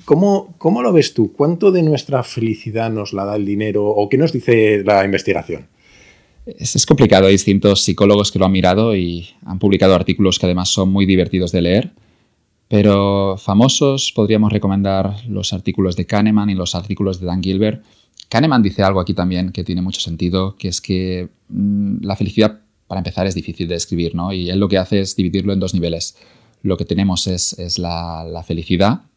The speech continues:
Speaker 2: ah, que sería a corto plazo, todo aquello que estás viviendo y si estás satis-, estás contento con lo que está, con lo que estás viviendo ahora mismo. Pero después tenemos, él dice, satisfacción. Y satisfacción es algo que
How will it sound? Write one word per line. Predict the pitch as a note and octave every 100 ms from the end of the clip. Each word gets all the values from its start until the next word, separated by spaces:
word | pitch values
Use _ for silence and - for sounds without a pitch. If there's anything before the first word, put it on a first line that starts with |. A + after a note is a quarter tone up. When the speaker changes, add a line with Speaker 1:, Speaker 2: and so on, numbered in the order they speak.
| _ _ _ _ _ _ - -
Speaker 2:
ah, | F2+ F#2 F2+ -
que | F#2
sería | - F#2 F#2+ G2 F#2+ F#2+ - _
a | - -
corto | G#2 G#2 G2
plazo, | G2 F2+ - G#2 G3 _ _
todo | - G#2+
aquello | F#2+ G2 G2
que | F#2
estás | - E2+
viviendo | E2+ E2+ F2+
y |
si | A#2
estás | F#2+ F#2+ F2+
satis-, | F2+ F2 - _ _ _
estás | - F2+
contento | - E2+ D#2+ D#2+ G#2
con | F#2
lo |
que | F2+
está, | E2+ F2 F2 F2+ - -
con | G2
lo |
que | F2
estás | F#2 F#2
viviendo | F2+ F#2
ahora | F2+ F2+
mismo. | G#2+ B2+ D#3+ _ - _ _ -
Pero | A2
después | G#2 C#3+
tenemos, | - C#3+ D3 C#3+ G#2+
él | G#2+
dice, | G#2+ C3 A#2+
satisfacción. | G2+ G2+ - F#2 G2 E2 - _
Y | A#2
satisfacción | G#2+ G#2 G2 G#2 B2+ C3+ - _ _
es | A#2+ A#2+ A#2 -
algo | A2+ A#2+ B2
que | A2 G#2+